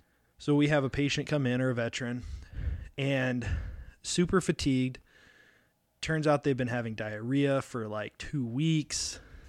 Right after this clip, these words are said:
and it's uncontrolled. They just can't stop it. So they're gonna admit, admit the veteran. We have to get him changed out, and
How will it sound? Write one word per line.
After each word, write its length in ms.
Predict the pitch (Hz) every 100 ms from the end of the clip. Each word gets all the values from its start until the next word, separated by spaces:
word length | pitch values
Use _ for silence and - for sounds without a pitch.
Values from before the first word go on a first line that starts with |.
| - _
and 260 | 131 127 123
it's 160 | 117 -
uncontrolled. 640 | 131 123 127 117 123 110
They 120 | 113 117
just 240 | - -
can't 340 | - 123 117 -
stop 360 | - 110 104
it. 140 | - - _ - _ - - - - - _ _ -
So 140 | 147
they're 140 | 147
gonna 160 | 151 165
admit, 420 | 165 160 151 143 - _
admit 180 | 151 147
the 60 | 151
veteran. 600 | 131 127 131 135 131 127 - - - -
We 120 | 131
have 100 | 131
to 80 | 127
get 100 | 139
him 140 | 135 135
changed 480 | - 151 147 143
out, 460 | 131 113 110 110 - - - -
and 560 | - 135 127 123 120 117